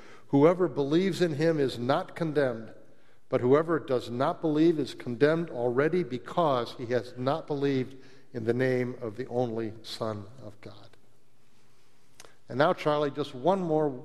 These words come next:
sentence for you, one more word. And then you can breathe a sigh of relief. Charlie, you are greatly loved in the courts of,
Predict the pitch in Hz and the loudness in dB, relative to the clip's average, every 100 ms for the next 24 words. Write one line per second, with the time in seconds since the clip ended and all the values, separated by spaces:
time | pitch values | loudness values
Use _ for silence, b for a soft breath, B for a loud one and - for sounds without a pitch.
0 | - - 147 120 107 - 104 98 110 165 | -12 -4 -4 -4 -10 -6 -6 -6 -2 0
1 | 180 156 139 120 101 104 101 - - - | 0 -2 -2 -6 -12 -14 -16 -16 -18 -18
2 | - - - - - b b b b b | -18 -18 -18 -18 -18 b b b b b
3 | - 107 135 135 131 123 101 127 131 120 | -4 4 4 4 -2 -2 0 2 2 0
4 | 117 117 107 107 98 98 - - - - | 0 0 -2 -6 -8 -12 -14 -16 -18 -18
5 | - - - - - - - b b b | -18 -18 -18 -18 -18 -18 -18 b b b
6 | b b b b - - 143 147 139 123 | b b b b -2 4 6 6 2 4
7 | 147 131 123 104 135 160 143 139 135 135 | 4 4 2 0 0 2 0 2 2 2
8 | 135 127 123 123 131 120 - 110 | 0 -4 -6 -4 -4 -4 -6 -10